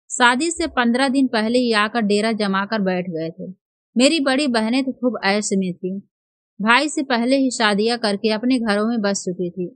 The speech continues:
अब ससुराल वालों ने भी भाई की शादी में भी आने के लिए सिर्फ तीन दिन पहले की ही इजाजत दी थी। वो दोनों तो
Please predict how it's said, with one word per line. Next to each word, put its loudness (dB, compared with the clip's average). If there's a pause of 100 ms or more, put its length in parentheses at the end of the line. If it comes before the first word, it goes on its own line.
(140)
अब 2
ससुराल 0
वालों 0
ने 0
भी 0
भाई 0
की 0
शादी 0
में 0
भी 0
आने 0
के 2
लिए 0
सिर्फ -4
तीन 0
दिन 0
पहले 0
की 0
ही 2
इजाजत 0
दी -2
थी। -8 (580)
वो 4
दोनों 2
तो 0